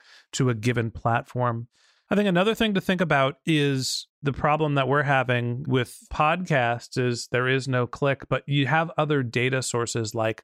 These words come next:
I P address. And there's technologies where you can map an I P address to understand who a person is and then figure out if a person has converted on a website. One of the things that we do for our sponsors, we're able to connect downloads to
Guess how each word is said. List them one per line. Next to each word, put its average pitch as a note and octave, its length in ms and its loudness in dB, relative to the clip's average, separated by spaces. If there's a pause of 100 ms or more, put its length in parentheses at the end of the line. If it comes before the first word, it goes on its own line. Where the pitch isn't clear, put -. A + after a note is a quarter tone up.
(100)
I B2 140 -2
P C3+ 320 -2
address. A#2 580 -4 (360)
And C#3 60 -2
there's C3+ 120 -2
technologies C3+ 760 2
where B2 100 2
you B2 200 2
can A#2 320 -2
map C#3 320 2
an C3 100 2
I B2+ 120 2
P D3+ 240 0
address B2+ 400 0
to - 180 -4
understand B2+ 500 0
who A2+ 100 2
a G#2+ 60 0
person G#3 480 0
is C#3 440 0 (220)
and C#3 140 2
then C3 120 2
figure C3 280 0
out B2 160 4
if A#2+ 100 -2
a A#2+ 80 2
person C3+ 440 0
has A#2 480 0
converted B2+ 480 2
on A#2+ 160 2
a A#2 60 0
website. A#2 420 2
One B2+ 200 0
of A#2+ 60 0
the A#2 80 -4
things C3 260 0
that A#2+ 120 -2
we A#2+ 140 2
do B2 320 4
for A#2 380 0 (260)
our C3 140 0
sponsors, C3+ 600 0
we're A#2+ 160 0
able B2 220 2
to A#2 180 -2
connect D3 420 0
downloads C#3 800 0
to A#2+ 500 4